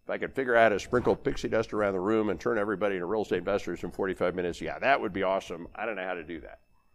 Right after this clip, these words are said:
But I can and I have, on numerous occasions, turned people into real estate investors over a period of twenty-four hours. Or maybe it would be more accurate to say twenty-four hours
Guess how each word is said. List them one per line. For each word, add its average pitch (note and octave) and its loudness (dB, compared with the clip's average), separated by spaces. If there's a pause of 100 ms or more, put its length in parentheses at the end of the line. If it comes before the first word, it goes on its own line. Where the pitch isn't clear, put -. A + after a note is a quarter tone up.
(580)
But A2+ 0
I A2+ 4
can B2+ 2 (960)
and F#2 2
I F#2 2
have, F2+ -4 (680)
on A2 -4
numerous E3 0
occasions, D2+ -10 (560)
turned B2 0
people A#2 2
into G2+ 2
real A2+ 2
estate G#2+ 2
investors G2 2
over G2 2
a F2 2
period G2+ 0
of F2 -4
twenty-four F#2 -2
hours. F#2+ -4 (1080)
Or F2 -8
maybe G#2 -4
it G2+ -10
would F#2+ -14
be F2+ -6
more F#2+ -2
accurate G2+ -2
to F2+ -8
say F2 -4 (320)
twenty-four G#2+ 0
hours F#2+ 4